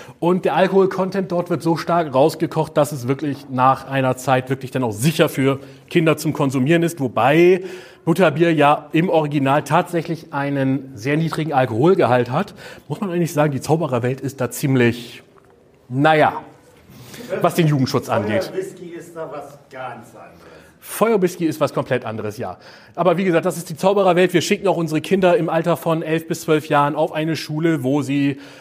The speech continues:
Speaker 1: äh, ja, lernen, Feuerkugeln auf andere Leute zu schleudern. Da sind wir bei Star Trek natürlich sehr viel zivilisierter. Wir nutzen Phaser.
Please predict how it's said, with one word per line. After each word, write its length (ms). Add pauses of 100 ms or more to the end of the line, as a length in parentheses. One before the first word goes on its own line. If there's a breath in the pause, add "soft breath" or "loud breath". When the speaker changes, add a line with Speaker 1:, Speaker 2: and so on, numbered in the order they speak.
(140)
Speaker 1:
äh, 340
ja, 280
lernen, 300
Feuerkugeln 520
auf 80
andere 180
Leute 240
zu 140
schleudern. 400 (1800 loud breath)
Da 260
sind 540
wir 120
bei 160
Star 340
Trek 260
natürlich 440
sehr 140
viel 220
zivilisierter. 1000 (240)
Wir 80
nutzen 300
Phaser. 480